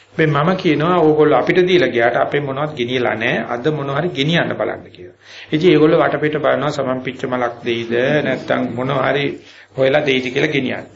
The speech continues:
ඉතින් මං අහනවා ඒ නිසා දෙන්න තියෙන මෙච්චර මේ භාවනාව ගැන. ඉතින් කවුරක්වත් කැමතිත් නෑ. අර දවල් රෑ තිස්සේ නිදි මරාගෙන යලා බිත්ති වලට හේතුලා ඉනකොට ඔයලාට නිින්ද යන වෙලාව.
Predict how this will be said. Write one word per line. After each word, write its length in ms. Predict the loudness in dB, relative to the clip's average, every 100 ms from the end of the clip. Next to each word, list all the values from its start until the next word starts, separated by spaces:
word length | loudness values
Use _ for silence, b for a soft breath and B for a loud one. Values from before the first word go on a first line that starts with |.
| B B
ඉතින් 260 | -4 -2
මං 200 | 0 0
අහනවා 280 | -2 -2 -2
ඒ 60 | -2
නිසා 220 | 0 0
දෙන්න 240 | 2 2
තියෙන 320 | 2 0 -2 -2
මෙච්චර 240 | -6 -6
මේ 160 | -4 -4
භාවනාව 600 | -4 -2 0 0 -2 -2
ගැන. 160 | -2 -4
ඉතින් 240 | -4 -6
කවුරක්වත් 680 | -4 -2 -2 -4 -8 -6 -8
කැමතිත් 500 | -4 -4 -4 -6 -6
නෑ. 220 | -4 -2 0
අර 120 | -2
දවල් 340 | -2 2 2 0 -6 B B B
රෑ 220 | -2 0 2
තිස්සේ 360 | 0 -2 -2
නිදි 220 | -2 -4
මරාගෙන 380 | -4 0 0 0
යලා 160 | -2 -2
බිත්ති 220 | -4 -4
වලට 160 | -6 -2
හේතුලා 360 | -2 -2 -4
ඉනකොට 240 | -4 -4 -4
ඔයලාට 340 | -2 -4 -6
නිින්ද 240 | -12 -10 -4
යන 200 | -2 -2
වෙලාව. 340 | -4 -6 -12